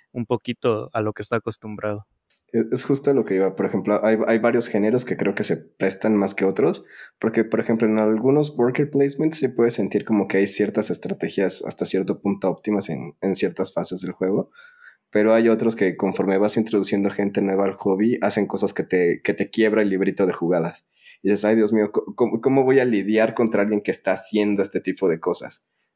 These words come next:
Speaker 2: Entonces es, es un reto completamente diferente tener a alguien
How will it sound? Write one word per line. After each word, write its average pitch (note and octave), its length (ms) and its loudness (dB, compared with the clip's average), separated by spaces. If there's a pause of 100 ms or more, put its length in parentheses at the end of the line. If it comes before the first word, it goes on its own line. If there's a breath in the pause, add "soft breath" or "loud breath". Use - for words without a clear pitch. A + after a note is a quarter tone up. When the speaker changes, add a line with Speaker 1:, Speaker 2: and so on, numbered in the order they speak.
Speaker 2:
Entonces G2 400 -2
es, - 360 -4
es F#2+ 160 -4
un A#2 100 2
reto G#2 280 -2
completamente G2 840 -4
diferente F2+ 560 -6
tener F2+ 300 -4
a F#2 40 0
alguien F2+ 460 -6